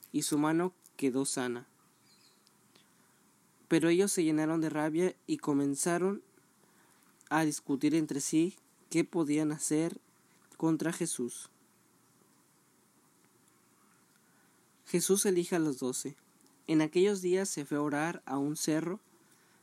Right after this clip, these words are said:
y pasó toda la noche en oración con Dios. Al llegar el día, llamó a sus discípulos y escogió a doce de ellos, a los que llamó apóstoles:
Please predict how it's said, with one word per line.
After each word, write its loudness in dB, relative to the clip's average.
y 2
pasó -2
toda 0
la 0
noche -4
en 2
oración -4
con -2
Dios. -2
Al -2
llegar 0
el 0
día, 0
llamó 2
a -2
sus -4
discípulos 0
y 4
escogió -2
a -2
doce -4
de 2
ellos, 0
a -2
los 0
que -2
llamó 0
apóstoles: -6